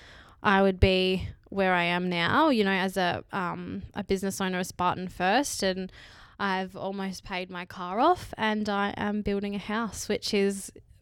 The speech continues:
is crazy to me. Um, I give that to, you know, all to the opportunities that I received from my auntie and from Clinton and, you know, all of that sort of stuff. But I wouldn't have, I would, I could not have told you at fifteen that I'd be,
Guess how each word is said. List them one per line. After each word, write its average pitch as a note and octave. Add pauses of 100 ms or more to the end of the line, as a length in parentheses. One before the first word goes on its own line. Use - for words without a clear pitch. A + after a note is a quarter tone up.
(180)
is G3+
crazy G3
to G#3
me. A#3+
Um, G#3
I G3+ (1600)
give A3
that G3+
to, G3+
you G3+
know, G3
all G#3
to A3
the G#3
opportunities F#3+
that F#3+
I F3+
received F#3+
from G3
my F#3
auntie F#3
and F#3
from F#3
Clinton F#3
and, F3
you G3+
know, F3+
all F3+
of F#3
that -
sort F#3+
of F#3
stuff. -
But F3+ (420)
I G#3
wouldn't G3
have, F#3 (160)
I -
would, F#3+
I -
could F#3+
not F#3
have F3
told E3+
you -
at -
fifteen -
that -
I'd G2
be, E3